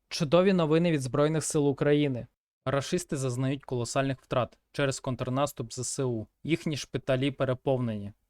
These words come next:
Окупанти женуть свою військову техніку на південь України, підтвердив Соболевський.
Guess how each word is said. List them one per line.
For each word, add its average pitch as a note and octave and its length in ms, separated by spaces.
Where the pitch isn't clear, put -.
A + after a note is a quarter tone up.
Окупанти D#3+ 580
женуть C#3 300
свою C3+ 280
військову B2+ 460
техніку C#3+ 460
на A#2+ 120
південь C3 360
України, B2+ 540
підтвердив B2+ 480
Соболевський. A#2+ 760